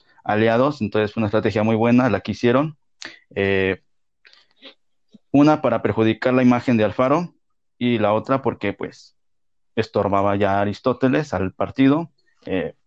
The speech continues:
no compaginaba con las ideas, le hicieron lo mismo que le pasó a Colosio, y entonces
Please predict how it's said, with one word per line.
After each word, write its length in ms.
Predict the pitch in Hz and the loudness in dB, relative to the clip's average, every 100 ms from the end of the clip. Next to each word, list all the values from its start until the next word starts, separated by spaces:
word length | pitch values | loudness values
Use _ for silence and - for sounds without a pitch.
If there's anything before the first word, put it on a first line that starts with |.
| - | -8
no 180 | 110 104 | -4 -2
compaginaba 580 | 113 107 101 107 104 104 | -2 -2 -2 0 -2 -2
con 120 | 104 | -4
las 160 | 98 | -4
ideas, 320 | 110 127 147 147 | 0 0 0 -2
le 80 | |
hicieron 240 | 107 110 107 | -2 0 2
lo 60 | |
mismo 120 | 104 - | 0 -2
que 80 | |
le 80 | 98 | -4
pasó 280 | - 95 101 | -4 -4 -4
a 60 | 95 | 0
Colosio, 500 | 123 135 139 165 _ _ _ _ _ - | 0 0 -2 -6 _ _ _ _ _ -4
y 80 | |
entonces 600 | 104 113 107 123 120 - | -4 0 -2 0 -2 -4